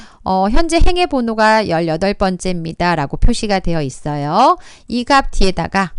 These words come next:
마이너스 십칠이라고 입력하시면 숫자 일을 구할 수 있고요.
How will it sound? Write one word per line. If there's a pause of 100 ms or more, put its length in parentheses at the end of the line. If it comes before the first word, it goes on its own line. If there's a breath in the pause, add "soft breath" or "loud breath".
마이너스
십칠이라고
입력하시면 (220 soft breath)
숫자
일을
구할
수
있고요.